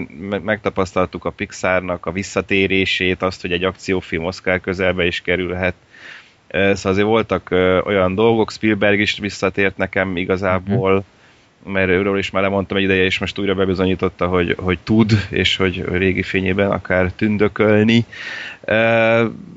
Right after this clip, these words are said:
Speaker 1: vagy hogy Ridley Scott tényleg egy ilyen jó filmet csinálhat, ö, szóval tényleg abszolút. Meg a magyar filmeknél is, tehát mind a Liza, mind a Saul fia egy kicsit visszaadta a bizodalmam abba, hogy, hogy azért még tudunk. Úgyhogy, ö,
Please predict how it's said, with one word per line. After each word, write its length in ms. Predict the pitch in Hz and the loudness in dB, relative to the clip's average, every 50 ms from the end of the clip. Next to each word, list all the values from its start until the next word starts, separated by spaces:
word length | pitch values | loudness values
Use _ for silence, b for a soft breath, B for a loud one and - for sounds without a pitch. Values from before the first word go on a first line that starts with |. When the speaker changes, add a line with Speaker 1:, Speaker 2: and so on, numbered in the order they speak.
| - - - - - - 107 | -20 -20 -20 -20 -20 -14 -6
Speaker 1:
vagy 180 | 123 123 117 - | -4 -2 -2 0
hogy 140 | 113 113 | 0 2
Ridley 220 | 107 117 110 107 110 | 2 2 2 2 0
Scott 320 | - - - 110 104 92 | 0 0 -2 -2 -2 0
tényleg 260 | - 110 101 101 95 | 0 0 2 2 2
egy 140 | 98 98 92 | 0 0 0
ilyen 160 | 98 98 92 | 0 0 0
jó 160 | 92 92 90 90 | 0 0 -2 -4
filmet 420 | - - 104 95 92 95 95 95 | -4 -4 -4 -2 -2 -2 -4 -4
csinálhat, 580 | - - 107 107 107 107 104 107 113 110 107 107 - _ - | -6 -8 -4 -2 0 0 0 0 0 -2 -2 -2 -6 _ -4
ö, 280 | 92 90 92 101 98 92 | -2 0 0 0 -2 -4
szóval 160 | 104 - 113 | -4 -6 -8
tényleg 220 | - - 123 95 92 | -4 -2 -2 0 0
abszolút. 420 | 98 92 - - 90 85 82 - | -2 -4 -4 -6 -8 -8 -8 -4
Meg 160 | - 135 123 | -4 -2 0
a 60 | 131 139 | 0 0
magyar 280 | 147 131 113 107 98 | 2 2 2 0 0
filmeknél 500 | - - 101 98 92 90 87 92 95 90 | -2 -4 -4 -2 -2 -2 -2 -2 -2 -2
is, 120 | 90 87 - | -2 -4 -2
tehát 200 | - 92 90 - | -4 -4 -4 -4
mind 160 | 120 110 98 | -4 -2 -2
a 60 | 92 | 0
Liza, 280 | 92 107 101 98 98 92 | 0 0 0 2 0 0
mind 160 | 98 95 92 | 0 0 -2
a 60 | 90 | -4
Saul 300 | 87 - 98 92 92 90 | -2 -2 -2 0 0 -2
fia 300 | - - 90 90 90 90 B B B B B B B B B B | -2 -2 -2 -2 -2 -2 B B B B B B B B B B
egy 200 | - - 90 90 | -4 -2 -2 -2
kicsit 260 | - 107 - 104 87 | -2 -4 -4 -4 -2
visszaadta 600 | 101 98 92 - - 92 90 87 - - 92 90 | -2 -2 -2 0 0 0 0 0 -2 -2 -2 0
a 200 | - 92 92 90 | 2 2 2 2
bizodalmam 680 | 90 92 95 104 95 101 98 98 98 98 98 95 98 98 | 2 0 0 0 2 2 2 4 4 2 4 4 4 4
abba, 260 | 98 98 95 95 95 | 4 2 2 0 0
hogy, 360 | 87 90 92 87 87 87 - - - 92 | 0 2 0 -2 -2 -4 -8 -12 -8 -4
hogy 200 | 92 87 85 90 | -2 -2 0 0
azért 280 | 85 87 95 87 87 | -2 0 0 0 0
még 180 | 90 87 85 - | 0 -2 -4 -4
tudunk. 480 | - 117 117 139 139 139 143 135 - B B B B B B | -4 -2 2 2 2 2 2 0 -4 B B B B B B
Úgyhogy, 420 | - 160 - - 240 233 233 240 | -4 -4 0 2 2 2 4 4
ö, 200 | 247 254 247 240 | 4 4 4 4